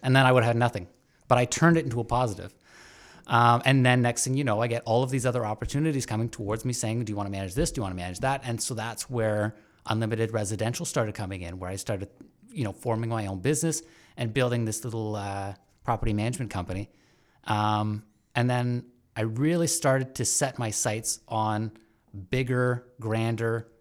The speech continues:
high-end properties. Um, right around this time, right around twenty eighteen, twenty nineteen, the landlord-tenant climate, um, really soured. I mean, I think everyone knows, you know,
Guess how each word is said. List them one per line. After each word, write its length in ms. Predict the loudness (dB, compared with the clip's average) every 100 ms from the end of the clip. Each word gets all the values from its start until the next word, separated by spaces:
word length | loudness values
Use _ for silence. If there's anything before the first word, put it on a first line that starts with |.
| _ _ _
high-end 640 | -4 0 2 2 2 0 -4 -8
properties. 540 | -4 -4 -4 -8 -8 -12 _ -20 -20 -20 -10
Um, 560 | -6 -2 -2 -2 -6 -8 _ _ -10
right 360 | -2 2 4
around 280 | 4 2 2
this 160 | 0 -2
time, 360 | -2 -2 0
right 140 | 0 0
around 320 | 0 -2 -4
twenty 320 | -4 -4 -2 -6
eighteen, 320 | -6 -6 -6
twenty 240 | -4 -4
nineteen, 540 | -4 -6 -10 -8 -8 -10 -20 _ _ -14
the 500 | -8 -6 -4 -6 -10 -16 -6
landlord-tenant 680 | -4 -2 -2 -4 -6 -6 -8
climate, 540 | -8 -6 -4 -6 -12 -20 _ _
um, 540 | -8 -6 -8 -10 -12 -14 -8
really 240 | -6 -4
soured. 580 | -2 0 0 0 -2 -4 -6
I 60 |
mean, 180 | -4 -4 -4
I 100 | -6
think 220 | -4 -6
everyone 420 | -4 -2 -2 0
knows, 340 | 0 0 -2
you 60 | -2
know, 220 | -2 -4